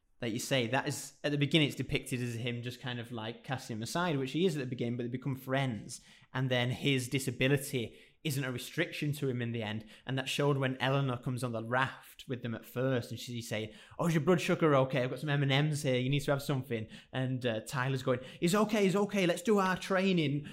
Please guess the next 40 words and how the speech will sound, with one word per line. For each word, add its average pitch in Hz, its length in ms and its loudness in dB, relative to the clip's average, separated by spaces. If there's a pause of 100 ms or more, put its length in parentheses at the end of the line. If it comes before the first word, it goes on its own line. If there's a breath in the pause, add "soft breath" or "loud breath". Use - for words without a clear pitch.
(160 loud breath)
Hold 214 160 4
your 196 100 2
breath." 185 400 -2
Hold, 196 320 0
like, 170 160 0
doing 175 220 4
all 165 100 4
the 160 100 2
training 156 440 2
they've 139 120 2
been 143 160 2
doing 156 320 0
for 139 220 -2
him 131 380 -4
becoming 143 360 -2
a 123 60 -4
wrestler. 131 580 -4 (380 loud breath)
And 131 320 -2 (380)
he's 170 320 4
the 160 100 6
one 131 380 2
who 135 260 0
has 120 220 -2
let 139 320 -2
him 123 340 -2 (220 loud breath)
move 147 260 2
beyond 139 380 2
his 127 120 -2
disability 113 840 -4 (380)
by 113 160 2
treating 135 500 -4
him 117 320 -2 (220)
like 120 180 -8
a 135 60 -4
regular 131 360 0
person. 131 580 -2 (360 soft breath)
And 143 160 0
that 165 200 0
is 151 100 0
absolutely 139 840 -2